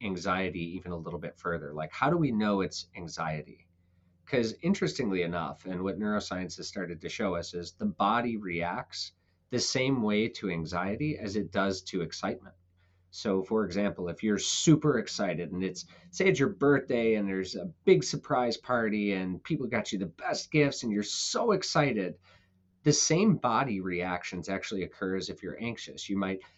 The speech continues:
have a shortness of breath, you might have, uh, uh, sweaty palms, or you might have, like, fidgetiness or anything else like that. Like, adrenaline-induced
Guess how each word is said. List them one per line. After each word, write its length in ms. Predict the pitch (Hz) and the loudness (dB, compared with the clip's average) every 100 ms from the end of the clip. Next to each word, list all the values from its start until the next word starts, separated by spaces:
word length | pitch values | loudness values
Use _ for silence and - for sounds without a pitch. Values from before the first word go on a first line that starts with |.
| _ | _
have 160 | - 123 | -2 0
a 40 | 104 | 2
shortness 480 | - 101 101 - | 2 2 0 -6
of 140 | 95 87 | -10 2
breath, 580 | 131 156 147 139 - 120 | 8 10 10 6 0 -2
you 120 | 101 | 2
might 320 | 98 95 95 - - - | 2 2 -2 -10 -20 -4
have, 360 | 117 101 95 | 2 2 2
uh, 20 | 98 | 0
uh, 540 | 90 85 - 95 87 76 | 0 -2 -4 -4 -4 -4
sweaty 460 | - - 127 120 | -4 2 4 4
palms, 640 | - - 139 143 143 135 - | 0 2 4 4 4 0 0
or 60 | |
you 120 | 107 98 | 2 2
might 220 | 104 101 | 2 0
have, 240 | 104 101 | -2 -4
like, 240 | 95 92 90 | -4 -4 -6
fidgetiness 920 | - 175 143 143 139 127 127 127 127 | -2 -2 0 0 -2 -4 -6 -4 -4
or 120 | 113 110 | -2 0
anything 340 | 110 110 101 | -2 -2 -2
else 200 | 90 - | -2 -4
like 160 | 87 - | -10 -6
that. 260 | 127 107 | -4 -4
Like, 300 | 95 87 90 - 120 | -8 -16 -18 -18 -16
adrenaline-induced 1300 | - 117 120 123 120 113 110 101 101 98 104 98 | -6 0 2 2 0 -2 -4 -6 -6 0 0 0